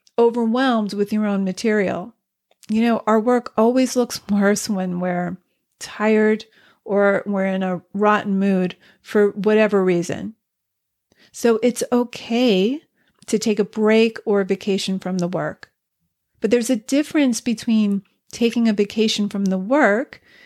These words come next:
and a vacation from your commitment to the work. So take a vacation from the work as long as you need, but not from your commitment to the work. Or just allow yourself to coast a little bit.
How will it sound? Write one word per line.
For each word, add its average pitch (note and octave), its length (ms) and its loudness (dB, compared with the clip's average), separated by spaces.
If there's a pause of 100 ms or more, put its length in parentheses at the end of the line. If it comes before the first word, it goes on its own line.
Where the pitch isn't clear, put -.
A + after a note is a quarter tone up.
(180)
and G#3+ 100 2
a G#3 60 0
vacation A3+ 960 0 (160)
from G#3+ 200 0
your G#3 240 2
commitment A#3 840 -2
to G3+ 140 -4
the F3+ 140 -2
work. - 480 -8 (880)
So C4+ 200 -2
take C4 320 0
a G#4+ 60 0
vacation A#3+ 560 0
from G3+ 200 -2
the F#3+ 100 2
work F#3 440 -2 (180)
as G#3 160 0
long G#3 240 2
as B3+ 120 0
you A3 80 2
need, F#3 380 -4 (560)
but G#3+ 360 2 (420)
not G#3+ 460 0
from A3 160 2
your G3 400 0
commitment G3 560 0
to - 120 -4
the - 140 -4
work. - 440 -8 (760)
Or D4+ 260 -2 (220)
just F4 300 -2
allow A4 220 2
yourself D#4 440 0
to C#4 100 -2
coast C#4 420 -2
a B3+ 40 2
little G3 280 2
bit. - 380 -4